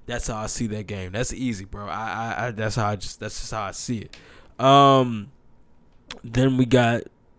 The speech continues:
the Texans and Chargers. All right, so this is a, you know, a potential playoff matchup if you wanna, you know, go that far. But I think that,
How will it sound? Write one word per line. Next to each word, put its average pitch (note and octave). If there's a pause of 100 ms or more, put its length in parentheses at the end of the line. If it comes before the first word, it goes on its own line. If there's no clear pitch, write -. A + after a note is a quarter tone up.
the -
Texans G#3
and D#3
Chargers. D#3 (540)
All E4+
right, F4
so F#4
this G#4
is D#4+
a, A#3 (120)
you B3+
know, G#3
a D#3
potential F#3
playoff E3
matchup B2
if A#2+
you A#2+
wanna, A2
you B2
know, G#2+
go G#2+
that G2+
far. A2
But A2+
I C3+
think D#3+
that, B2+